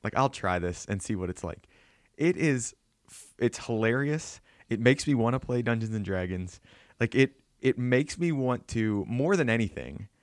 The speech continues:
it makes me wanna hang out with five or six people and do a thing,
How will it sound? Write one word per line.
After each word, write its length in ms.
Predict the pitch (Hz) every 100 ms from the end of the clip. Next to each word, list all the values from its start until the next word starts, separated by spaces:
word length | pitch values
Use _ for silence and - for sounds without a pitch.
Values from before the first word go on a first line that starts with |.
| _ _
it 80 | -
makes 220 | 131 160
me 60 | 214
wanna 200 | 185 151
hang 380 | 104 - 113 117
out 240 | 101 101
with 480 | 95 92 92 _ - _ _ _
five 320 | _ - 107 120
or 80 |
six 280 | 127 120 -
people 540 | - 98 - 80 80 - _ _ _ _ _ _ _ _ _ _
and 180 | 127 110
do 140 | 131
a 60 | 135
thing, 540 | - 120 87 85 92